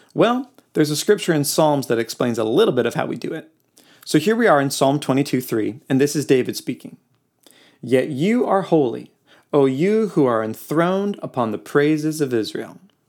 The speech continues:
There's two words in there that are pretty important, enthroned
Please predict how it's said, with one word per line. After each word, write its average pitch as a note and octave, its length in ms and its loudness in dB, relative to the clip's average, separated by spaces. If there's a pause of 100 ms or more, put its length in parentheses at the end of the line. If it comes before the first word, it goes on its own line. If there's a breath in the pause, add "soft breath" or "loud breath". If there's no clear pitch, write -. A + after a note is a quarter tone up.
(720 soft breath)
There's C#3+ 160 2
two B3+ 200 2
words G3 260 4
in C#3+ 60 2
there B2+ 100 2
that A#2 140 0
are A2 40 0
pretty C3 200 0
important, A#2+ 480 -2
enthroned E3 720 0